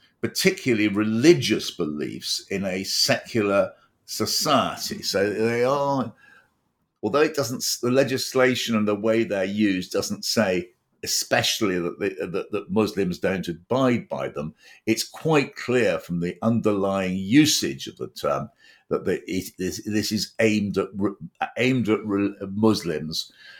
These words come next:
who don't adhere to British values. So it's a word, a term which has been constructed to, to, to pillory or to isolate a, a significant minority of my,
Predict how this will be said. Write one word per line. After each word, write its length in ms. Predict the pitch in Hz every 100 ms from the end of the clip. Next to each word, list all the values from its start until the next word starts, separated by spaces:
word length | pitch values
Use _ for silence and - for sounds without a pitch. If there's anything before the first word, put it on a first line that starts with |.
| - _
who 160 | - 85
don't 340 | 104 120 127
adhere 500 | 113 92 - 104 87 85
to 140 | 92
British 580 | 78 - 113 - 87 -
values. 440 | 110 110 82 78
So 100 | 98
it's 160 | 92 -
a 60 |
word, 500 | 95 101 143 160 160 -
a 60 | -
term 720 | - - 202 160 78 78 98
which 180 | 101 -
has 240 | 156 120
been 300 | 113 131 113
constructed 840 | 104 107 - 85 - - 87 - _ - - _ _ -
to, 280 | - 87 92 -
to, 180 | 95
to 240 | - - 90
pillory 640 | - 123 117 101 104 110
or 160 | 80 76
to 140 | - 92
isolate 800 | 104 - 92 87 85 78 - - _ _ _ _ -
a, 80 | - - -
a 120 | 90 92
significant 720 | 85 - 113 101 - 85 87
minority 580 | 90 92 87 82 85
of 120 | 85 85
my, 280 | 82 82